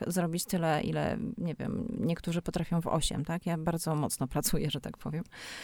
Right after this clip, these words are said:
Tak więc jestem takim pracusiem, więc jak już do czegoś siadam, to praktycznie, no,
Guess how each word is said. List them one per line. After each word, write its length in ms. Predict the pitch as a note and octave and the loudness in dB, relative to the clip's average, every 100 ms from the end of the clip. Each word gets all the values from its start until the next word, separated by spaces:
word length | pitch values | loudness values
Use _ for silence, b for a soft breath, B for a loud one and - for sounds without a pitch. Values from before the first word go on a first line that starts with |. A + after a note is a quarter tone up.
| B B - | B B -6
Tak 160 | D#3+ | -2
więc 140 | D#3+ E3 | -2 -2
jestem 260 | E3 D#3+ | -2 -2
takim 480 | E3 - - D#3+ - | -4 -4 0 0 2
pracusiem, 540 | - F3+ - - D#3+ G#3 - - | 4 4 4 2 4 2 -2 -4
więc 160 | E3+ E3+ | -2 -2
jak 120 | - | -2
już 220 | D#3+ - E3+ | -2 -2 2
do 80 | |
czegoś 300 | F3+ F3+ D#3+ | 4 6 4
siadam, 400 | - F3 D#3 C#3+ | 4 2 2 2
to 140 | D#3+ A3+ - - | 2 0 -2 4
praktycznie, 580 | A3 G#3 - - G#3+ G3 | 4 4 2 6 8 8
no, 180 | F#3+ | 4